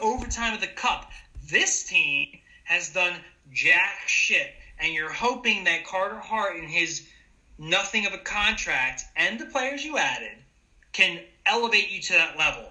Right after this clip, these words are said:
The only difference is the team that the Flyers had before they started adding had gotten them into the playoffs, had gotten them to the Eastern Conference Finals in oh nine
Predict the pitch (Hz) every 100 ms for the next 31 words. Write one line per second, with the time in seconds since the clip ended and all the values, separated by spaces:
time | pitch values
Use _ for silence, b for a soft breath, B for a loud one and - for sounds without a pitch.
0 | - b b 160 175 190 190 202 214 202
1 | 180 170 143 151 - - 208 214 208 165
2 | 156 180 175 180 180 180 160 147 - 160
3 | 151 185 202 196 185 180 180 190 214 220
4 | B B - 185 180 180 190 - 185 175
5 | 170 165 175 175 175 151 127 - - 156
6 | 151 175 190 190 180 180 156 156 165 180
7 | - 185 - 170 170 175 - 165 165 170
8 | 156 156 151 156 156 156 131 113